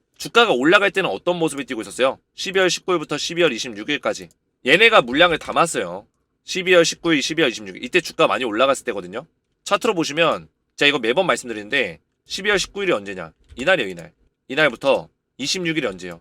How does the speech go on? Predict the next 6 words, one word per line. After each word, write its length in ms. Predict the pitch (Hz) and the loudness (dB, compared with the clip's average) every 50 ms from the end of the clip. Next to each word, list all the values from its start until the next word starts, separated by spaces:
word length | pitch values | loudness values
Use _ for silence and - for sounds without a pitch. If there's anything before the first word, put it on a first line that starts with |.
| _ _ - | _ _ -8
이날이에요. 420 | 120 135 160 139 104 85 82 82 _ _ _ _ _ _ _ _ - | -2 0 0 0 0 -4 -10 -14 _ _ _ _ _ _ _ _ -20
주가 260 | - - 147 - 196 | -18 -8 -2 0 2
계속 220 | 175 151 135 165 135 | 2 0 -2 -4 -2
올라간 320 | 117 110 127 151 147 127 | 0 0 2 2 2 0
거예요. 240 | 101 87 82 80 85 _ _ _ _ _ - | -2 -8 -12 -14 -18 _ _ _ _ _ -6
이때 520 | 131 165 160 - 214 220 220 170 117 - | -6 -6 2 6 8 10 10 10 8 4